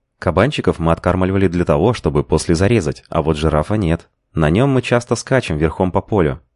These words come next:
Мы очень любим его, он буквально стал частью нашей семьи, не в обиду кабанам, конечно.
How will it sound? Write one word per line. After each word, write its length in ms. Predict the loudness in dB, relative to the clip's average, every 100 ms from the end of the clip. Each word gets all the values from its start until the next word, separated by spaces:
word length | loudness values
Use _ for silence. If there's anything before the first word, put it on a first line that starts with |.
| _
Мы 140 | -2 0
очень 240 | 0 0
любим 320 | 2 2 0
его, 320 | 0 0 -2 -2
он 160 | -2 0
буквально 340 | 2 2 0
стал 160 | 0 0
частью 360 | 0 -2 0
нашей 240 | 0 0 -2
семьи, 360 | -2 2 0 2
не 140 | 0
в 80 | 2
обиду 260 | 2 0 0
кабанам, 340 | 0 0 -2
конечно. 460 | -4 -6 -6 -8